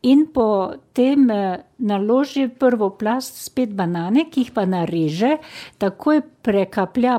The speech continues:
pošprica z limono, da ne postanejo temna,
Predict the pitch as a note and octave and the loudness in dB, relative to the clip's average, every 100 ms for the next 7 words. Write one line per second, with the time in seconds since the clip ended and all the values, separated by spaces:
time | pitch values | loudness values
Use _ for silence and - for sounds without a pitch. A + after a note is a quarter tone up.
0 | A#3+ G3 - A3+ A#3 A#3 G3+ F#3 F#3+ F3+ | -2 -6 -4 0 0 0 -2 0 0 0
1 | F3 F3+ A#3 D#4 - G#3+ F#3+ F#3 - G3 | 0 2 2 2 0 -2 0 -4 -6 -4
2 | G#3 G3 G3+ - A3 G3+ F3+ E3 D#3+ - | -2 -2 -6 -2 -2 0 -2 -6 -6 -4
3 | G3 B3+ D4+ | 2 4 4